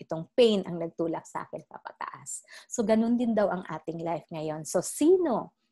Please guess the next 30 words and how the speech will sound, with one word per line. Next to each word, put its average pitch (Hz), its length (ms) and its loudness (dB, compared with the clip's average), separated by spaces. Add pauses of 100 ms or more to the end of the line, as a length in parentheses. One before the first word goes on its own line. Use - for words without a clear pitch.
(140)
at 208 240 -6
ano 254 240 4
yung 285 300 -2
pivot 185 500 -2
line 151 320 -4
mo? 147 380 -12 (340)
So, - 160 -4
ano 254 240 2
yung 262 240 -2
pivot 185 480 0 (160)
para 180 320 0
itulak 214 560 0
ka 175 240 -8 (160)
papataas? 151 920 -6 (480)
So, - 100 -6
ano 233 240 2
yung 262 240 -2
pivot? 170 460 -2 (500)
So, 208 360 4
ayaw 277 280 6
natin 254 320 2
ng 240 160 2
pivot 190 320 0
na 180 80 -2
pababa, 160 480 -2 (120)
'di 156 120 -2
ba? 147 200 -8
Kasi 233 280 -2
merong 233 360 0
ganon. 175 440 0